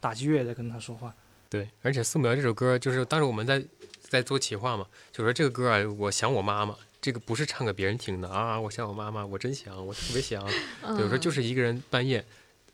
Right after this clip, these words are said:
Speaker 2: 灯都关了，然后在床上蜷，蜷缩，然后就是想我，想我妈妈。我说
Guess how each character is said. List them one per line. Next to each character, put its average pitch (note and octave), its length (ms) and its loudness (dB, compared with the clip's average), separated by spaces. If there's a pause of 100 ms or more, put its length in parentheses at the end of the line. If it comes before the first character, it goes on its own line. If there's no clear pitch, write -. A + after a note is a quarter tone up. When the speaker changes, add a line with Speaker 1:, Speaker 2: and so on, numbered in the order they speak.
(240)
Speaker 2:
灯 C3 200 2
都 A#2+ 100 4
关 A2 240 4
了， G2 100 2
然 G2 80 -4
后 G#2 80 0
在 A2+ 140 2
床 G2+ 240 -4
上 A2 80 0
蜷， G#2 380 0 (100)
蜷 G2+ 240 -2
缩， F#2+ 180 -2
然 E2+ 160 -4
后 F#2+ 120 0
就 G#2 100 -6
是 G2 100 -6
想 F#2 240 -2
我， F2+ 80 -6
想 G2 140 -2
我 F#2 80 -2
妈 F2+ 180 -2
妈。 F#2+ 120 -8
我 G2 120 -4
说 A#2 240 0